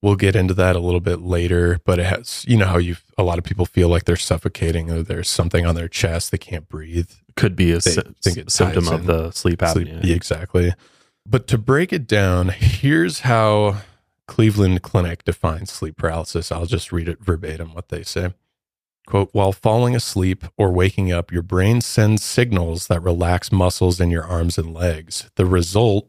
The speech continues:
Speaker 1: which is called muscle atonia, helps you remain still during rapid eye movement sleep or R E M sleep. With sleep paralysis, you regain awareness, but you still can't move."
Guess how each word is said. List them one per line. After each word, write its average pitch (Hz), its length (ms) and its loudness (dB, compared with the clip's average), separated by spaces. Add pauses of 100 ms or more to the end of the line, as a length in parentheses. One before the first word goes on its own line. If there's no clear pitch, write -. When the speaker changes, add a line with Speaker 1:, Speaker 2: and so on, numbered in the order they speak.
(120)
Speaker 1:
which - 140 -4
is - 120 -12
called 78 240 -2
muscle 80 360 -6
atonia, 85 460 -2
helps - 400 -2
you 110 140 6
remain 92 560 4
still 85 580 -2 (320)
during 87 240 0
rapid 85 340 0
eye 85 120 2
movement 82 400 -6
sleep 92 440 0 (200)
or 90 220 0
R 87 180 -2
E 85 100 -2
M 85 140 -12
sleep. 82 260 -8 (600)
With 98 180 4
sleep 127 320 0
paralysis, 104 600 2
you 98 280 2
regain 117 560 2
awareness, 90 800 0 (140)
but 87 120 2
you 85 80 -4
still 85 260 -2
can't 80 260 -2
move." 76 320 -14